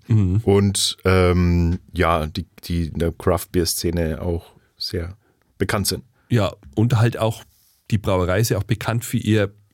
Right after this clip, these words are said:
Speaker 1: Weizen. Die haben doch mal die
Speaker 2: Gold,
Speaker 1: Goldmedaille gewonnen,
Speaker 2: Gold
Speaker 1: ne?
Speaker 2: haben
Speaker 1: Das
Speaker 2: sie
Speaker 1: war das
Speaker 2: gemacht,
Speaker 1: Beste.
Speaker 2: wieder mal, ja.
Speaker 1: Genau, und das gab's vom Fass. Sie hatten das helle Bayreuther
Speaker 2: Ja.
Speaker 1: vom Fass. Sie hatten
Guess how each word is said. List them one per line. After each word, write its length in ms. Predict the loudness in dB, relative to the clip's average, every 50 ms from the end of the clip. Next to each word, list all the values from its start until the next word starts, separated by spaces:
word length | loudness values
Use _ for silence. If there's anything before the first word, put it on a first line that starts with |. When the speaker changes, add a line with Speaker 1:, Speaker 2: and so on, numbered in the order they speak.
| _ _ _ _ _ _
Speaker 1:
Weizen. 460 | -6 -4 -2 -2 -2 -2 -4 -4 -2
Die 100 | 0 2
haben 100 | 2 2
doch 100 | 2 2 0
mal 80 | 0
die 80 | 0 -2
Speaker 2:
Gold, 120 | -2 0 0
Speaker 1:
Goldmedaille 500 | 0 0 0 0 2 2 2 2 2 2
gewonnen, 180 | 0 0 0
Speaker 2:
Gold 180 | 2 2 4 4
Speaker 1:
ne? 60 | 2
Speaker 2:
haben 100 | 2 2 0
Speaker 1:
Das 80 | 0
Speaker 2:
sie 60 | 0
Speaker 1:
war 40 | 0 0
das 40 |
Speaker 2:
gemacht, 160 | 0 0 0 0
Speaker 1:
Beste. 220 | -2 -2 -2 -2
Speaker 2:
wieder 220 | -2 0 0 0
mal, 460 | 2 2 2 0 0 0 -2 -2 -4 -6
ja. 80 | -4 -2
Speaker 1:
Genau, 240 | 0 0 0 0
und 120 | -2 -2 0
das 220 | 0 0 -2 -2 -4
gab's 360 | -4 -4 -4 -4 -4 -6 -6
vom 400 | -8 -8 -4 -2 -2 0 -2 -2 -6
Fass. 600 | -6 -6 -4 -4 -2 -2 -2 -4 -4 -4 -6 -10 _ -20 -20 -20 -20 -20 -20 _
Sie 260 | -10 -4 0 2 2
hatten 280 | 2 0 0 -2 -4 -2
das 220 | -2 -4 -4 -4
helle 340 | -2 0 0 2 2 0 -2
Bayreuther 720 | -2 0 0 2 2 2 2 2 0 0 -2 -4 -8 -8 _ _
Speaker 2:
Ja. 160 | -2 0 0 0
Speaker 1:
vom 220 | 0 0 -2 -4 -6
Fass. 440 | -6 -4 -4 -2 -2 -2 -4 -4 -2
Sie 160 | 0 2 2
hatten 400 | 2 0 0 0 0 -2 -2